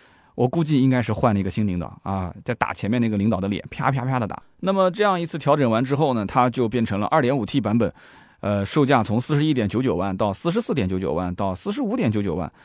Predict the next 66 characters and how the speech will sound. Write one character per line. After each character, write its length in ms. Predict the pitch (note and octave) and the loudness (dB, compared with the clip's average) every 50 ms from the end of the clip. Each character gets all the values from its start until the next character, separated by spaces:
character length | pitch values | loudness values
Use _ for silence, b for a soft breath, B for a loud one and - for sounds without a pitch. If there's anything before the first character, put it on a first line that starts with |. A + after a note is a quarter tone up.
| b b b b b b b | b b b b b b b
那 80 | - C3+ | -2 -2
么 80 | C#3 | 0
中 180 | C3+ - D3+ D#3 | 0 0 0 2
间 180 | D3+ D#3+ E3 D#3 | 2 2 0 0
分 160 | - D#3 D3+ | 0 0 0
别 160 | C3 A2 G#2+ | 0 0 0
它 120 | A2+ B2 | 0 0
的 100 | A#2+ A2+ G#2+ | 0 0 0
这 100 | G#2 A2+ | -2 -4
个 60 | A2 | -4
价 200 | G#2 - C3 G#2+ | 0 0 2 2
格 100 | G2+ A#2 | 2 0
跨 220 | - - C#3+ A#2 | 2 2 2 2
度 160 | G2+ G#2 G2 F#2+ | 2 0 -2 -2
也 100 | F2+ F#2 | -2 -2
就 140 | A#2+ C#3 | -2 -2
是 100 | B2+ A2+ | -2 -2
三 160 | G#2+ - C#3 C3+ | -2 0 0 2
万 80 | C3 A#2+ | 2 2
块 120 | A2+ G2+ | 0 0
钱、 180 | F2+ F#2 F#2 F#2+ | 0 -2 -2 -2
一 60 | G2+ | 0
万 140 | B2 B2 A2+ | 0 0 0
块 100 | G#2 F#2 | 0 -2
钱。 180 | E2 E2+ E2 b b b b b b b b b b | -4 -6 -8 b b b b b b b b b b
哎， 160 | - F#3+ G#3+ G#3 - | -2 -2 -2 -2 0
那 140 | - A#3 A3+ | 0 2 2
这 120 | D#3+ - | 2 2
样 100 | D#3 C3+ | 2 2
就 100 | A2+ B2+ | 2 2
有 100 | A#2 G2 | 0 0
意 100 | F#2+ G#2+ | 0 -2
思 140 | F#2+ - - | -2 -4 -6
了。 180 | - - - b b b b b b - | -10 -10 -12 b b b b b b -12
途 180 | - - E3+ | -4 2 4
昂 220 | G3 F#3 F#3 G3 G3+ | 6 6 6 6 4
的 220 | G3+ F3+ D3 - - | 4 4 2 2 2
二 220 | - F#3 E3+ D3+ | 4 4 4 4
点 220 | B2+ B2+ A#2+ C#3 D3 | 4 2 2 2 0
五 180 | B2+ G#2 G2+ | 0 -2 -4
T 180 | G2 - - E3 | -4 -4 -2 -2
的 80 | C#3+ | 0
版 160 | A2+ G#2 A2 C3 | 0 0 0 0
本， 200 | B2 F#2 C#2 A1+ | 0 -2 -4 -6
其 240 | - - - C#3+ E3+ | -10 -6 -2 -2 -2
实 160 | D#3+ D3 D3 | 0 -2 -2
本 220 | - - G2+ F#2+ | -2 0 0 0
身 160 | F#2 B2 C#3 D3 | 0 2 2 2
它 100 | D#3+ E3+ | 2 2
的 100 | D3 A2 | 0 0
存 300 | - - - G#2 F2+ A2+ | -2 -2 0 0 2 2
在 240 | C3 F#3 E3 C3+ A2 | 4 4 4 4 4
的 300 | G2+ G2 F2+ E2 - - _ | 2 2 0 -2 -4 -6 _
意 140 | _ - G#3+ | _ -2 0
义 340 | G#3 C#3+ G#2 F#2 F2 - - _ - | 0 0 0 0 -2 -4 -6 _ -4
啊， 240 | G2 G2+ F#2 E2+ b b b b b b b | -2 -2 -2 -4 b b b b b b b
我 140 | - G#2+ G2+ | -2 -2 0
觉 80 | C3 | 2
得 120 | C3 D#3 D3 | 2 2 2
是 160 | - C#3+ B2 | 2 0 0
符 240 | A2 - - C3+ C#3+ | 0 -2 -2 0 4
号 200 | - - - F#3+ | 6 8 8 8
化 120 | F#3+ D3+ | 8 4
的 120 | B2+ A#2 | 4 2
意 220 | G#2+ A2 G#2+ G2 | 0 0 0 -2
义 60 | F#2 | -4